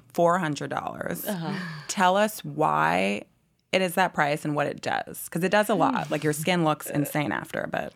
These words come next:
Speaker 2: I know. It's like, I can't live without that. So I wanted to make a product that was, well, let me just back up. Right now, there are a lot of new technologies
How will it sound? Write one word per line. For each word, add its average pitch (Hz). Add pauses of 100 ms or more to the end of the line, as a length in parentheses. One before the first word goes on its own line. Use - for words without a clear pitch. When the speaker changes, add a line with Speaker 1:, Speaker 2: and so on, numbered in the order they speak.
Speaker 2:
I 151
know. 143
It's 170
like, 156
I 147
can't 160
live 151
without 143
that. 139 (120)
So 254
I 226
wanted 240
to 392
make 185
a 180
product 180
that 165
was, 160 (240)
well, 170
let 202
me 254
just 180
back 135
up. - (440)
Right 240
now, 165
there 165
are 151
a 160
lot 156
of 156
new 190
technologies 135